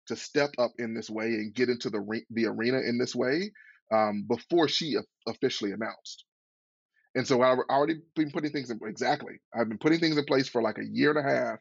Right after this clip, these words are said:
well before she announced. And it turns out, though,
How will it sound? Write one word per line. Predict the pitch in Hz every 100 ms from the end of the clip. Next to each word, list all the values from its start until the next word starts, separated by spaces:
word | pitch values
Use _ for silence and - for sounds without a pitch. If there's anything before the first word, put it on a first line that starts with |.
| _ - - -
well | 110 131 147
before | 143 131 120
she | 120
announced. | 107 156 127 - - - - _ _ _ 147
And | 147
it | 143
turns | - 180 143
out, | 156 196 -
though, | 104 101